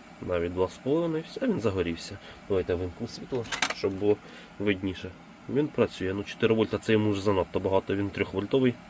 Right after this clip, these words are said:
то для нього це прекрасна робота. Дальше. Давайте підключимо щось більш серйозніше.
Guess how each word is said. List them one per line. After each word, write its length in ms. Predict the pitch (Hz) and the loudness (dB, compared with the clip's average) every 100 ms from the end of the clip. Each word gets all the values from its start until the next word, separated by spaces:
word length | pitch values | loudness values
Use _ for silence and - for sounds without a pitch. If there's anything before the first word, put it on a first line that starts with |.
| - - - - - - | -18 -16 -16 -18 -18 -14
то 320 | - 98 92 87 | 2 4 4 4
для 80 | 101 | 4
нього 320 | 120 117 104 - - - - - - - - - - - - - | 4 4 0 -6 -16 -20 -20 -20 -20 -18 -18 -20 -20 -20 -20 -14
це 200 | - 110 | 6 6
прекрасна 600 | - 98 - 104 - 90 | 6 -2 2 2 2 -2
робота. 380 | 87 82 - 82 - - - - - - - - - - - - - - 113 | -2 -4 -6 -8 -10 -14 -14 -12 -14 -16 -18 -18 -20 -20 -20 -20 -20 -12 8
Дальше. 360 | 113 90 - 90 | 8 8 -2 2
Давайте 260 | 131 156 - | 6 6 4
підключимо 420 | - 120 107 98 | -2 -4 -2 -2
щось 240 | 101 - | -4 -6
більш 260 | 104 104 - - | -2 -2 -2 2
серйозніше. 640 | 123 101 92 90 - | 4 6 4 -2 -8